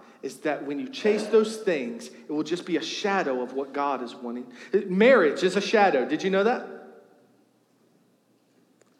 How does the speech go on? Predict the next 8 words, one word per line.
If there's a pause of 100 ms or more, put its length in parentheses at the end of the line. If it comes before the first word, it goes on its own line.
(1000)
Financial
success
on
this
earth
is
just
a,